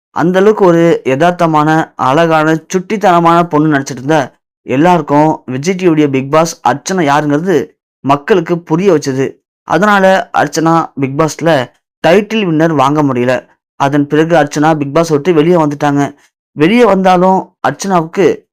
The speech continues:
பெரிய வாய்ப்புகள் அப்படிங்கிறது எதுவும் வரவே இல்ல. அர்ச்சனாவும் தொடர்ந்து போராடிக்கிட்டே இருக்காங்க. அவங்களால ஒண்ணுமே பண்ண முடியல. அதற்கு முன்னாடியாச்சும் இவங்க ரீல்ஸ் பண்ணி மக்கள் மத்தியில நல்ல பிரபலமானாங்க.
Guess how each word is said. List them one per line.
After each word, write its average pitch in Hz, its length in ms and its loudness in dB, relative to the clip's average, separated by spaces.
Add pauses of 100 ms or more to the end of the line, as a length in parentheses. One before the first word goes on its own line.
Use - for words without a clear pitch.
(200)
பெரிய 254 320 4
வாய்ப்புகள் 202 680 2
அப்படிங்கிறது 156 520 0
எதுவும் 139 320 -2
வரவே 147 540 0
இல்ல. 123 360 -6 (400)
அர்ச்சனாவும் 156 640 -2 (120)
தொடர்ந்து 175 600 0
போராடிக்கிட்டே 165 480 2
இருக்காங்க. 160 580 -2 (280)
அவங்களால 165 600 2
ஒண்ணுமே 165 460 0
பண்ண 151 260 -2
முடியல. 135 380 -2 (440)
அதற்கு 180 460 0
முன்னாடியாச்சும் 185 840 2
இவங்க 147 500 0 (300)
ரீல்ஸ் 170 500 0
பண்ணி 190 280 0
மக்கள் 175 340 -2
மத்தியில 147 280 -4
நல்ல 180 360 0
பிரபலமானாங்க. 143 800 0